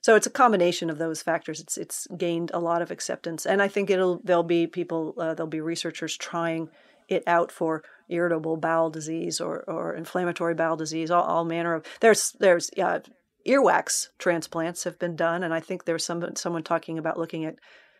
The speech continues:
gum bacteria and maybe, uh, 'cause there's a lot of difference in, in, depending on what bacteria you have in your mouth, you may be more or le-,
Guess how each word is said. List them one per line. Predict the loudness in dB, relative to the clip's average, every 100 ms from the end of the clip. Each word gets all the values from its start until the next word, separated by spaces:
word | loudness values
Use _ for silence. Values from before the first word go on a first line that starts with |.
| _ 2
gum | 4 4
bacteria | 2 -2 -4 -6 -6 -4
and | -6
maybe, | -4 -4 -2 -4 -8 -10
uh, | -6 -6 -6
'cause | -8 -8 -8
there's | -8 -6
a |
lot | 0 0
of | 0
difference | -6 -6 -8 -6
in, | -8
in, | -6 -8
depending | -2 0 2
on | 2
what | 2 2
bacteria | 0 0 0 0
you | 0
have | 0 -2
in | -2
your | 0
mouth, | 2 2 2
you | -4
may | -2 -2
be | -4
more | -4 -2
or | 0
le-, | 0